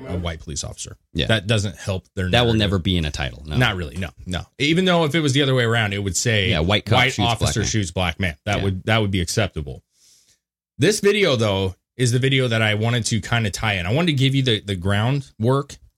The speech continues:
Speaker 1: and I s-, there are a couple articles that talk about him being helped, but don't really
Speaker 2: Just
Speaker 1: give a lot of
Speaker 2: helped.
Speaker 1: details.
Speaker 2: Right.
Speaker 1: The reason that I think this is so amazing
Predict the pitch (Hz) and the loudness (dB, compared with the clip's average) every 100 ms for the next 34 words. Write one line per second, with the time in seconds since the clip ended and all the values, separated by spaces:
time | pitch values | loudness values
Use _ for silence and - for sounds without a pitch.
0 | _ _ - 117 117 120 117 - - 131 | _ _ -4 -2 0 0 -2 -4 -2 0
1 | 131 127 135 143 123 107 - 139 139 165 | 0 0 0 0 -2 -4 -4 -4 -2 -2
2 | 131 127 120 - 107 101 107 98 - _ | 0 0 0 0 0 0 -2 -2 -4 _
3 | _ - - 170 175 160 135 127 127 120 | _ -6 0 0 2 0 0 0 0 0
4 | 101 - 110 78 - - - _ _ _ | -2 -2 -2 -4 -8 -16 -18 _ _ _
5 | _ _ _ _ - 113 143 175 196 196 | _ _ _ _ -4 0 0 2 2 2
6 | 180 185 165 160 156 123 123 117 82 69 | 4 2 4 2 2 0 -2 -2 -4 -6
7 | - _ - 117 165 - 131 143 214 220 | -14 _ -2 -2 -2 -2 0 2 0 2
8 | 220 180 131 131 113 110 101 92 - 107 | 2 2 0 0 0 0 0 -2 0 2
9 | 107 95 92 110 110 | 2 2 2 0 -4